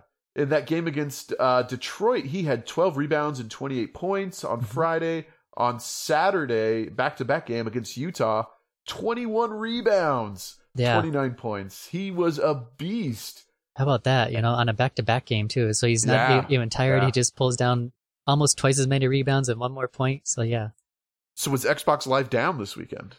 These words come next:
Speaker 1: That's the question.
Speaker 2: <laughs> Yep. Yeah, he was out of town. So he,
Speaker 1: Prevented him.
Speaker 2: yeah,
Speaker 1: Yeah.
Speaker 2: he was able to get some sleep.
Speaker 1: <laughs> No, it was a home game. It was a home game.
Speaker 2: Oh, okay. <laughs>
Speaker 1: But, uh, something, maybe the internet in his house was out. Uh, who knows?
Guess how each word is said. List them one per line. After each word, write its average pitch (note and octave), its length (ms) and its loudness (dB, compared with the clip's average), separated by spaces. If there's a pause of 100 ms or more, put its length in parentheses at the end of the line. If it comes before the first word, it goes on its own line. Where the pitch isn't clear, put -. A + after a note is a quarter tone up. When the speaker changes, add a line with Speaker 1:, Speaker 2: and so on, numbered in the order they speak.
Speaker 1:
That's - 180 2
the E3 140 6
question. D3+ 340 2
Speaker 2:
<laughs> - 80 -4
Yep. C3 380 2 (640)
Yeah, B2 160 6
he B2+ 140 6
was A#2+ 120 4
out B2+ 160 4
of B2+ 80 4
town. A#2+ 480 2
So A2+ 200 2
he, A2 80 4
Speaker 1:
Prevented D3 220 2 (120)
him. B2 340 0
Speaker 2:
yeah, C3 180 4
Speaker 1:
Yeah. A#2+ 220 4
Speaker 2:
he D3 60 4
was B2+ 100 4
able B2+ 140 6
to C3 60 4
get C3 180 2
some C3 160 0
sleep. B2 340 2
Speaker 1:
<laughs> - 40 -20 (600)
No, E3+ 160 6
it F#3 40 6
was F3+ 120 2
a F#3+ 40 4
home E3 160 2
game. A#2+ 240 0
It D3+ 40 -2
was D#3+ 140 -4
a E3 40 2
home G#2+ 200 -2
game. A#2+ 100 2
Speaker 2:
Oh, A#2 120 6
okay. A#2 360 2
<laughs> - 260 0 (220)
Speaker 1:
But, A2+ 300 0
uh, A2 180 2
something, E3 360 0
maybe D3 180 2
the C#3+ 80 2
internet C3+ 280 0
in B2+ 60 -8
his A#2+ 120 -4
house A#2 200 -2
was A#2 120 -6
out. A2+ 200 0
Uh, B2+ 140 4
who D3 160 -2
knows? D3 340 2